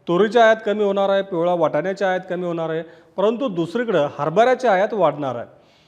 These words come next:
मग या आयातीचा आपल्या तुरीच्या बाजारावर काय परिणाम होऊ शकतो,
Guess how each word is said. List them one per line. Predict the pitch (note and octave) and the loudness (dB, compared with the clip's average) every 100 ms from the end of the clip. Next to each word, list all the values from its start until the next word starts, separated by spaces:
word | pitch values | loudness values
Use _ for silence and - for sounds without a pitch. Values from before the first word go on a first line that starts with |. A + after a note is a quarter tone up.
| _ - | _ 0
मग | G#3 B3 | 2 4
या | B3 | 4
आयातीचा | G3+ G#3 G#3 G#3+ G#3 G3+ | 6 4 0 -2 0 -2
आपल्या | E3 D#3 F3 F#3+ | -2 -6 -2 -4
तुरीच्या | F#3 F3+ F#3 G3+ | -2 -4 0 0
बाजारावर | F#3 F3 F#3 | 0 0 -2
काय | F3+ F3 | -2 -4
परिणाम | F3 F3 F3 E3 | -4 -6 -6 -6
होऊ | D#3+ | -6
शकतो, | D#3+ - D#3 | -10 -8 -8